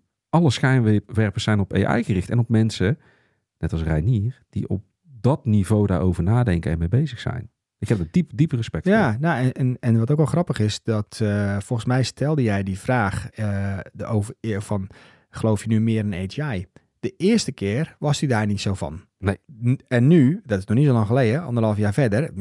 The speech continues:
Speaker 2: dat toont aan hoe hard het gaat. Eh, ja, nou, very more likely. Eerder was toch wel, eh,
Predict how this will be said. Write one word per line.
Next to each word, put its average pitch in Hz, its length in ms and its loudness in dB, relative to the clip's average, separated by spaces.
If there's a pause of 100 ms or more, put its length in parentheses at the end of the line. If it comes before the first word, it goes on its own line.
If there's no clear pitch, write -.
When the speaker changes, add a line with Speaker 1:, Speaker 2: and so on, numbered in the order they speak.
(400)
Speaker 2:
dat 131 260 0
toont 117 260 0
aan 123 260 -4
hoe 120 160 2
hard 117 240 0
het - 140 -6
gaat. 135 460 -2 (480)
Eh, 131 420 2 (140)
ja, 151 380 0 (200)
nou, 247 220 -6 (680)
very 156 320 2
more 123 320 6
likely. 185 480 2
Eerder 170 480 4
was 127 160 -2
toch 139 120 -2
wel, 110 360 2
eh, 107 180 2